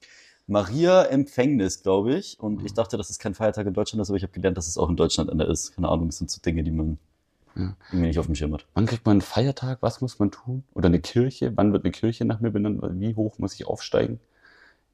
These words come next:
Speaker 2: in der, im Klerus?
Speaker 1: Don't know.
Speaker 2: Ja, ja,
Speaker 1: Don't know.
Speaker 2: spannend.
Speaker 1: <laughs>
Speaker 2: Vor allem auch, also ich
Speaker 1: Es
Speaker 2: war in
Speaker 1: wird,
Speaker 2: It-
Speaker 1: glaub ich, keinen Feiertag geben, der jemals wie du heißt.
Speaker 2: <laughs>
Speaker 1: Das wirst du nicht schaffen.
Speaker 2: Ich war, ich war in
Speaker 1: Aber
Speaker 2: It-
Speaker 1: important question.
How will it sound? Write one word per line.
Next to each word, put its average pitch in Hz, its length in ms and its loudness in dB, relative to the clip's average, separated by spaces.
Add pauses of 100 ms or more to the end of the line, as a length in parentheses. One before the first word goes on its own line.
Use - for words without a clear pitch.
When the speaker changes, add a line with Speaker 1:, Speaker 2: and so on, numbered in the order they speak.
Speaker 2:
in 92 80 2
der, 98 180 0 (200)
im 95 100 0
Klerus? 101 600 -4 (180)
Speaker 1:
Don't 80 200 -2
know. 78 260 -4 (340)
Speaker 2:
Ja, 85 300 0 (200)
ja, 90 60 0
Speaker 1:
Don't 87 40 2
know. 80 100 0
Speaker 2:
spannend. 90 440 2 (200)
Speaker 1:
<laughs> 220 340 8
Speaker 2:
Vor 131 120 8
allem 120 180 6 (320)
auch, 120 220 8 (180)
also 120 160 8
ich 117 80 8
Speaker 1:
Es 123 40 6
Speaker 2:
war 139 100 12
in 123 40 8
Speaker 1:
wird, 113 120 8
Speaker 2:
It- - 20 -12
Speaker 1:
glaub 113 140 10
ich, 110 80 4
keinen 101 180 8
Feiertag 92 420 6
geben, 87 200 -2
der 87 100 0
jemals 85 280 -2
wie 90 60 -6
du 85 160 -8
heißt. 85 200 -8
Speaker 2:
<laughs> - 20 4
Speaker 1:
Das 139 600 8
wirst 98 240 -2
du 95 40 -2
nicht 92 220 -4
schaffen. 87 280 -8 (120)
Speaker 2:
Ich 113 140 4
war, 120 360 12
ich - 120 -6
war 113 140 10
in 107 140 6
Speaker 1:
Aber 101 160 8
Speaker 2:
It- - 80 2 (100)
Speaker 1:
important - 320 -6
question. - 320 -8